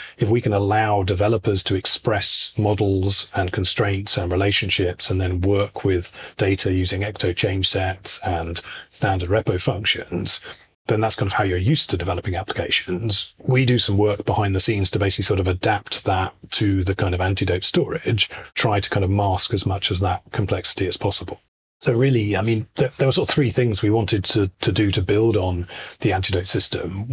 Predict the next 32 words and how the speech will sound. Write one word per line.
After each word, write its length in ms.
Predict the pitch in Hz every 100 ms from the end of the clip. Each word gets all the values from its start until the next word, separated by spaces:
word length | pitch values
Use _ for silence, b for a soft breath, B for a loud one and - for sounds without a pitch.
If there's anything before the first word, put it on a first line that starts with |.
| 117
One 200 | 117 113
is 540 | 98 95 - - - -
help 300 | - 107 - -
to 100 | -
productionize 680 | 95 95 104 - 95 85 82
it, 140 | 110 -
because 300 | 110 - 92
there's 160 | 95 101
a 80 | 90 _
various 400 | - 95 90 87
kind 140 | - 95
of 100 | 90
known 320 | 95 95 92
issues 380 | 98 - 92 87
around 420 | 90 90 90 90 B B _
that 160 | - 127
sort 120 | -
of 60 | 95
may 220 | 95 92
come 180 | - 95
back 140 | -
to 100 | -
bite 300 | 90 95 98
you 100 | 95
if 100 | 90
you're 140 | 92 92
running 240 | 95 92
it 180 | 90 -
in 60 |
more 140 | 92 90
production 400 | - 90 - 90
workloads, 840 | 90 92 - - - 101 104 -